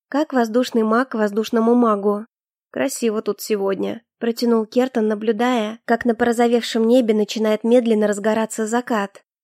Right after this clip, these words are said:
«Разрешишь присоединиться?» «Присаживайся», отозвался Модели, указывая на черепицу рядом с собой. «Сам пришел или Ее Величество прислало?»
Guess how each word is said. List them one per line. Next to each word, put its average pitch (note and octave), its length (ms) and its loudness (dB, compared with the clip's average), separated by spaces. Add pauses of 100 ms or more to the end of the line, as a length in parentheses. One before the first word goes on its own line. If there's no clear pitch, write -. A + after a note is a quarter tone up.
«Разрешишь A3 580 -4
присоединиться?» G#3 1000 -2 (300)
«Присаживайся», A3 960 -6 (180)
отозвался A#3 600 0
Модели, A3 580 2 (120)
указывая A#3+ 520 2
на G#3 120 2
черепицу A#3 540 -2
рядом A3 300 0
с - 40 -6
собой. G#3+ 600 -4 (440)
«Сам A3+ 320 0
пришел A#3 560 -2
или A3+ 160 0
Ее A3+ 240 2
Величество A3+ 480 -4
прислало?» G3+ 600 -6